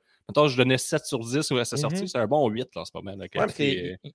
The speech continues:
Speaker 2: il y avait pas de, d'outils de création au début, je me trompe pas, puis ils l'ont
Speaker 1: Ça
Speaker 2: rajouté.
Speaker 1: marchait pas à moitié, puis là, ils ont
Speaker 2: Ok.
Speaker 1: rajouté, aujourd'hui, ils rajoutaient les outils de création, euh, de, de, à partir du deux mille dix-neuf à deux mille vingt-deux. Fait que tout ce qui est écrit depuis le deux mille dix-neuf est compatible.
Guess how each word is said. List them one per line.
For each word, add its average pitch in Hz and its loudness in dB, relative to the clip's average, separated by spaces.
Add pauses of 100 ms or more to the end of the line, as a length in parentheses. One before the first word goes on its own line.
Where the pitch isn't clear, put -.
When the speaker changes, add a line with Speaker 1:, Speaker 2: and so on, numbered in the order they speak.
Speaker 2:
il 127 -8
y 131 2
avait 127 2
pas 214 2
de, 117 4
d'outils 123 -6
de - -18
création 131 0
au 165 -4
début, 131 -4
je - -10
me 110 -4
trompe 110 -8
pas, - -8
puis - -12
ils 98 -10
l'ont 107 -2
Speaker 1:
Ça 107 0
Speaker 2:
rajouté. 101 -2
Speaker 1:
marchait 113 2
pas 147 4
à 139 4
moitié, 127 0
puis 139 -4
là, 139 2
ils 139 4
ont 123 4
Speaker 2:
Ok. 110 2
Speaker 1:
rajouté, 135 2
aujourd'hui, 131 4
ils 139 2
rajoutaient 117 0
les 131 -2
outils 117 -12
de - -16
création, 131 0
euh, 107 0
de, 104 -4
de, 107 0
à 101 -6
partir 107 -6
du 110 -12
deux 117 0
mille 120 -2
dix-neuf 107 -4
à 123 -2
deux 104 -4
mille 110 -4
vingt-deux. 104 -2
Fait 117 -8
que - -10
tout 165 2
ce - -2
qui - -2
est 120 -4
écrit 127 -2
depuis 120 -2
le 107 -6
deux 107 -2
mille 107 -2
dix-neuf 110 -2
est 95 -2
compatible. 107 -6